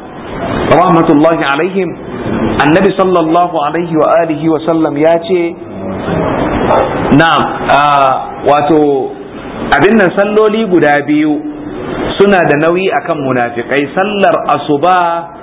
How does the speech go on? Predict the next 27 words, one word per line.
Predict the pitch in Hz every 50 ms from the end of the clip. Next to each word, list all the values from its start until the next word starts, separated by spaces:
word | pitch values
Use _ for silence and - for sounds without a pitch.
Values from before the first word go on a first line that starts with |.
| - - - - -
da | 123 143 135 131
sallar | - 175 170 170 170 160 147 135 123 110
isha'i. | 110 113 - 135 127 127 123 110 - - - - - - - - - - - - -
To | - - 180
in | 185 - 254 277 302
guda | 277 247 202 202 202 202 202
biyu | 196 208 208 208 196
suna | - 233 226 214 190 170
da | 151 156
nauyi | 147 165 175 180 190 202 208 220 -
akan | - 165 - - 190 180
munafikai, | 180 165 151 147 143 143 143 143 143 135 123 - 196 214 226 220 175 123 - - - - - -
to | - 156 160 165
yaya | 165 160 160 160 160 160
kake | 175 - - 185 180
tsammani | 190 175 151 147 147 156 170 175 180 180 170 156
mutum | 143 139 135 175 175
ya | 165 156
haɗa | 143 165 170 160 143
sallolin | 151 147 143 151 151 151 165 156
a | 127
ce | 127 - 143
baya | 123 127 127 117 98
yi? | 95 - - - - - - - - - - - - - - - - - - - - - - - 107 - - - - - - - - - - - - - -
Kaga | - 156 170 196 190 214
ya | 214 214 214
faɗa | 220 233 214 196